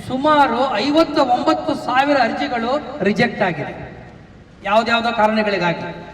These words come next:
ರಿಜೆಕ್ಟ್ ಆಗದ ನಂತರ ಉಳ್ಕೊಂಡಿರೋದು ಬರೀ ಒಂಬೈನೂರ ಮೂವತ್ತ ಎರಡು ಮಾತ್ರ. ಈ ಒಂಬೈನೂರ ಮೂವತ್ತೆರಡರಲ್ಲೂ ಕೂಡ ನನಗೆ ಮೊನ್ನೆ ರಿಪೋರ್ಟ್ ಕೊಡ್ತಾ ಇದ್ದಾರೆ, "ಸರ್, ಅದ್ರಲ್ಲಿ ಐನೂರ ಮೂವತ್ತು, ಐನೂರ ಮೂವತ್ತೈದು ಜನಕ್ಕೆ ಸಿಗ್ಬೋದು ಸರ್" ಅಂತ ಹೇಳ್ತಿದ್ದಾರೆ.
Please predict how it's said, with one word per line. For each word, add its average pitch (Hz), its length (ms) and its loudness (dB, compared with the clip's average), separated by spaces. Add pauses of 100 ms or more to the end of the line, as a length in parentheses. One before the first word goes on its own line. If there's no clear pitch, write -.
(380)
ರಿಜೆಕ್ಟ್ 311 400 4
ಆಗದ 269 340 4
ನಂತರ 233 280 0 (240)
ಉಳ್ಕೊಂಡಿರೋದು 262 880 2
ಬರೀ 240 200 2
ಒಂಬೈನೂರ 277 680 2
ಮೂವತ್ತ 247 440 0
ಎರಡು 220 440 4 (520)
ಮಾತ್ರ. 190 420 -4 (800)
ಈ 240 60 -6
ಒಂಬೈನೂರ 311 580 6
ಮೂವತ್ತೆರಡರಲ್ಲೂ 302 760 6
ಕೂಡ 262 220 2 (580)
ನನಗೆ 247 280 -2
ಮೊನ್ನೆ 247 320 0
ರಿಪೋರ್ಟ್ 269 340 0
ಕೊಡ್ತಾ 240 240 -4
ಇದ್ದಾರೆ, 226 540 -4
"ಸರ್, 254 160 0
ಅದ್ರಲ್ಲಿ 233 420 -2
ಐನೂರ 311 320 4
ಮೂವತ್ತು, 269 520 2
ಐನೂರ 262 280 -2
ಮೂವತ್ತೈದು 247 540 -6
ಜನಕ್ಕೆ 240 260 -6
ಸಿಗ್ಬೋದು 196 480 -6
ಸರ್" 170 200 -6
ಅಂತ 196 140 -12
ಹೇಳ್ತಿದ್ದಾರೆ. 151 500 -14